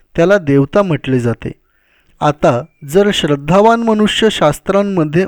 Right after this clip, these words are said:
उल्लेख नसलेल्या नियमांचे पालन करीत असेल, तर त्याची कोणती स्थिती जाणावी, या अर्जुनाच्या शंकेचे निरूपण श्रीकृष्णांनी करावयाचे आहे. जे लोक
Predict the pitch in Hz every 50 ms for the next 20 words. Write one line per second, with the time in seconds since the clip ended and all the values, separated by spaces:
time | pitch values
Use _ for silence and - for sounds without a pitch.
0 | - - 165 156 160 170 190 202 202 - - 175 156 139 139 - - 175 185 190
1 | 196 202 202 196 170 160 147 151 151 156 165 170 180 185 175 - - 151 135 156
2 | - _ _ _ _ _ _ - 170 165 170 196 226 240 240 - - 180 160 151
3 | 143 139 120 - - 117 113 131 160 - _ _ _ _ _ _ _ _ - -
4 | 214 208 - - 175 156 - - 220 202 - - 196 190 202 190 - 262 247 -
5 | - - - 196 - 208 202 196 180 175 165 165 175 180 180 160 131 123 147 -
6 | _ _ _ _ _ _ _ - 170 202 226 226 220 196 180 185 175 196 196 202
7 | 202 196 - 220 208 - - 170 151 151 143 - 170 170 - - 175 156 151 170
8 | 175 160 156 151 175 175 - - 185 151 156 - _ _ _ _ _ _ - -
9 | 226 226 214 - 165 156 - - - 185 185 202 214 233 233 220 - 156 143 139
10 | 139 135 135 135 127 123 - - 139 127 120 104 101 120 - _ _ _ _ _
11 | _ _ _ - _ _ _ _ _ _ - 147 131 151 185 202 202 196 175 147
12 | 147 160